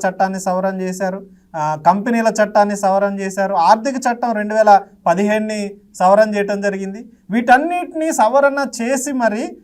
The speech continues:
ఈ ఎన్నికల బాండ్ల వ్యవస్థను తీసుకురావటం ఎందుకు అనే ప్రశ్న కూడా ఇప్పుడు పెద్ద ఎత్తున చర్చలోకి వచ్చింది. అయితే ఎవరికి లాభం జరిగింది అని చూసినప్పుడు ప్రధానంగా ఈ ఎన్నికల బాండ్లు తీసుకున్న దాంట్లో సుప్రీంకోర్టు కూడా స్పష్టం చేసింది,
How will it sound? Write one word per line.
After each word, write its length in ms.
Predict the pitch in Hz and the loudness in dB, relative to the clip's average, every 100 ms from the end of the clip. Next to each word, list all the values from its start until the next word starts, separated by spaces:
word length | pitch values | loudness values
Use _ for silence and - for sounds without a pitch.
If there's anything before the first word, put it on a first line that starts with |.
| - | -10
ఈ 120 | 196 | -6
ఎన్నికల 500 | 190 254 320 285 262 | -2 -2 0 2 4
బాండ్ల 440 | 226 180 196 240 240 | 4 4 2 2 -2
వ్యవస్థను 480 | 214 208 202 202 | 0 0 -2 -6
తీసుకురావటం 840 | 196 196 190 - 180 170 165 160 240 - | -6 -10 -12 -6 -2 -2 -2 -8 -12 -10
ఎందుకు 600 | 196 214 254 247 233 185 - _ 160 | -4 -4 -4 -6 -6 -8 -12 _ -8
అనే 160 | 185 | -6
ప్రశ్న 400 | 190 196 185 233 | -4 -4 -4 -6
కూడా 180 | 226 226 | -8 -8
ఇప్పుడు 400 | 208 202 180 170 - _ | -8 -8 -8 -10 -18 _
పెద్ద 180 | 185 180 | 0 0
ఎత్తున 480 | 208 202 190 170 147 175 | -2 -2 -2 -2 -4 -8
చర్చలోకి 400 | 165 175 180 175 | -8 -6 -6 -8
వచ్చింది. 320 | - 117 92 _ _ - | -12 -16 -20 _ _ -12
అయితే 140 | 330 226 | -4 4
ఎవరికి 300 | 202 330 - | 6 6 4
లాభం 340 | 311 285 269 269 | 6 6 6 2
జరిగింది 580 | 254 240 233 226 233 233 | 0 -2 -4 -6 -8 -8
అని 260 | 185 208 | -6 -6
చూసినప్పుడు 600 | 208 208 196 180 147 220 | -8 -12 -12 -12 -12 -14
ప్రధానంగా 880 | 262 190 185 240 254 247 233 240 320 - _ - | -8 -4 2 2 2 -2 2 4 4 0 _ -8
ఈ 420 | 196 262 262 254 | -4 -4 -4 -4
ఎన్నికల 400 | 220 247 254 269 | -2 -2 2 4
బాండ్లు 500 | 220 185 196 240 247 | 4 6 4 4 0
తీసుకున్న 400 | 233 220 220 202 | -4 -4 -6 -4
దాంట్లో 320 | 185 175 180 | -2 -2 -2
సుప్రీంకోర్టు 640 | 262 240 - 240 240 226 214 | -4 -6 -6 -6 -4 -4 -4
కూడా 140 | 214 | -4
స్పష్టం 500 | 202 196 180 208 202 | -4 -6 -8 -8 -8
చేసింది, 540 | 190 185 180 196 339 | -8 -10 -10 -10 -12